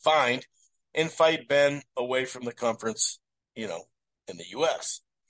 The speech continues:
"Devin can come and fight Conor in London at one forty-seven," he told Pro Boxing Fans.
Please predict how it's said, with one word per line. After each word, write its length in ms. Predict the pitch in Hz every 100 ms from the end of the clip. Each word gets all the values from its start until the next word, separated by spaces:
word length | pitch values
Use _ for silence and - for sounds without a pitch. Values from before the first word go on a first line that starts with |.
| _ _ _
"Devin 320 | 143 175 208
can 220 | 214 185 170
come 520 | - 165 160 160 160 _ _ _ _ _ _ -
and 160 | 120 117
fight 320 | - 135 131
Conor 560 | - 147 156 127 95 - _ _ _ _ _ _ _ _ _ _ _ _ _ _ _ -
in 260 | 156 185
London 360 | 160 151 139 117
at 120 | 117 101
one 160 | 123 131
forty-seven," 680 | 120 123 113 - 131 110
he 100 | 95
told 300 | - 110 104
Pro 220 | - 110
Boxing 460 | 95 92 92 - 92
Fans. 500 | - 107 87 69 -